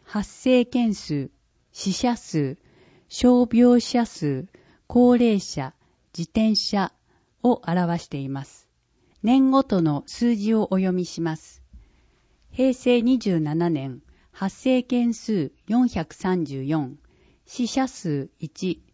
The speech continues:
傷病者数五百六十九、高齢者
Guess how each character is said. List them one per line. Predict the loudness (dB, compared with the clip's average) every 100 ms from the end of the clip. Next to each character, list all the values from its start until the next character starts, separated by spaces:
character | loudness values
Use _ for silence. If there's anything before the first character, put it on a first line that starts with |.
| _ _
傷 | -2 2 2 2
病 | 2 2
者 | 0 -4
数 | -4 -6 -6 -8 _
五 | -4
百 | -4 -4 -2
六 | -2 0 -2
十 | 0 -2
九、 | -2 -4 -4 -6 _ _ -20 _
高 | 0 4 4
齢 | 4 2
者 | -2 -6